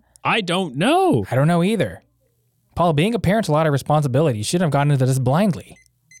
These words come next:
Speaker 1: Okay, well, I think I'm feeding it. I selected the little fork and knife, and now I'm pressing what I think is the select button, and it's still just hopping around. Maybe I'll give it a light bulb?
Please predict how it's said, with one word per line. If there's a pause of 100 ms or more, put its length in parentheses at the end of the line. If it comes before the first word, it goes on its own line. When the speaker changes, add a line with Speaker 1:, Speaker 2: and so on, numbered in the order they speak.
(760)
Speaker 1:
Okay,
well,
I
think
I'm
feeding
it.
I (100)
selected
the
little
fork
and
knife, (580)
and
now
I'm
pressing
what
I
think
is
the
select
button,
and
it's
still
just
hopping
around. (2500)
Maybe
I'll
give
it
a
light
bulb?